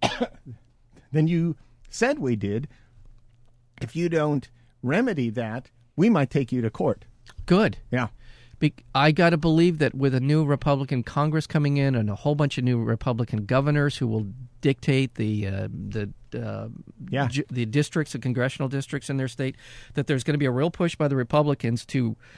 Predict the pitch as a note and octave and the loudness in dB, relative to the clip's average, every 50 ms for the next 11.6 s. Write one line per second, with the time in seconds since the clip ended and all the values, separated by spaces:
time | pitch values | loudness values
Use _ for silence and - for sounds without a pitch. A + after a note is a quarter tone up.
0 | - - - - C#3 C3 D3 E3 E3+ D#3+ C#3 C3+ C3 C3 B2 B2 B2+ - - - | -20 -12 -2 2 4 6 6 6 6 6 6 4 4 4 2 0 -2 -2 -6 -14
1 | - - _ - - - - C3+ B2 B2+ B2 - - C3+ B2+ B2 B2 B2+ - - | -20 -20 _ -18 -8 -2 0 0 2 2 -2 -2 -2 -2 -2 0 0 0 4 4
2 | C#3+ C#3 D3+ C#3+ - - D#3+ B2+ C3 B2+ B2+ A#2+ C#3 C3 B2 B2 - - - C3 | 4 4 4 0 -2 -4 -2 2 4 4 4 4 4 4 4 2 2 2 2 2
3 | A#2+ A2+ A#2+ B2+ B2+ C3 - - - D3+ C3+ C3 B2 B2+ B2+ A#2+ - C#3+ B2 B2 | 2 2 4 4 4 4 2 2 2 2 2 2 2 2 0 0 0 -2 0 0
4 | A#2+ B2 - - C3+ C3 - - A2 A2 - - - - - - - - C3+ C3+ | 0 -2 0 -2 -4 -4 -2 -2 -2 -2 -4 -6 -18 -20 -20 -10 -4 0 0 2
5 | - E3+ F3 D#3 - - - - E3 C3+ - E3+ D3+ - D#3+ C#3+ B2 B2 C#3+ E3 | 4 4 4 4 2 -6 -4 -2 0 2 2 2 2 2 0 0 0 2 0 0
6 | E3 - G#3 - F#3+ E3 - - F3 D#3+ D#3 D3 C#3+ C#3 C3 C3 B2+ - - - | 2 2 0 2 2 0 0 2 2 4 4 4 4 2 2 0 -2 -6 -12 -20
7 | - - - _ - - - - E3+ - - C3+ - - D#3+ F3+ - - B2 A#2 | -20 -20 -20 _ -12 -6 0 0 0 2 2 2 4 4 4 4 4 2 0 0
8 | - - A#2 A2+ C#3 B2 A#2 - - E3 E3+ - D3+ B2+ A#2+ A2+ - - - - | 0 -4 -4 0 0 0 0 2 2 2 2 2 2 0 0 -2 -4 -6 -12 -10
9 | - - C#3+ C3 B2 A#2 - - C#3+ C#3 C#3 - - D3+ C3 A#2+ C3+ C#3+ C3+ C3+ | -6 -2 0 0 0 0 0 0 2 2 2 2 2 2 2 4 4 2 2 2
10 | C#3 B2+ A2+ C3+ C#3 C#3+ C#3+ C#3 C3 A#2+ B2 A#2+ A2 A2+ - - - - A#2+ G#2+ | 0 0 2 4 4 6 4 4 4 2 2 2 2 2 -2 -2 -4 -4 -2 0
11 | A#2+ A2+ - - A#2 A2 - B3 E3+ - - | 0 -2 0 -4 -6 -2 0 -2 -2 -2 -4